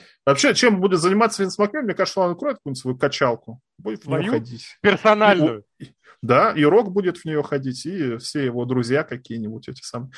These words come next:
Speaker 1: Короче, качалка для элитариев.
Speaker 2: То есть,
Speaker 1: Будут
Speaker 2: подожди,
Speaker 1: все,
Speaker 2: то есть
Speaker 1: вся
Speaker 2: я
Speaker 1: элита будет туда ходить.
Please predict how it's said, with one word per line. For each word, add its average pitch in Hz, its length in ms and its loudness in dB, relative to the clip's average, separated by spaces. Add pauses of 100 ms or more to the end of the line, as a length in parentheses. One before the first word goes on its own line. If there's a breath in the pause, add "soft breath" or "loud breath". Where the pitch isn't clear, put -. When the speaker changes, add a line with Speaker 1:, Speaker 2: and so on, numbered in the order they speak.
(160 loud breath)
Speaker 1:
Короче, 143 540 0 (300 soft breath)
качалка 170 440 2
для 160 200 2
элитариев. 139 760 0 (140)
Speaker 2:
То 196 80 2
есть, 196 140 4
Speaker 1:
Будут 147 120 -14
Speaker 2:
подожди, 190 260 2
Speaker 1:
все, - 80 -10
Speaker 2:
то 180 60 0
есть 185 100 2
Speaker 1:
вся 202 140 6
Speaker 2:
я 196 60 8
Speaker 1:
элита 208 260 2
будет 156 260 2
туда 143 200 0
ходить. 117 300 -6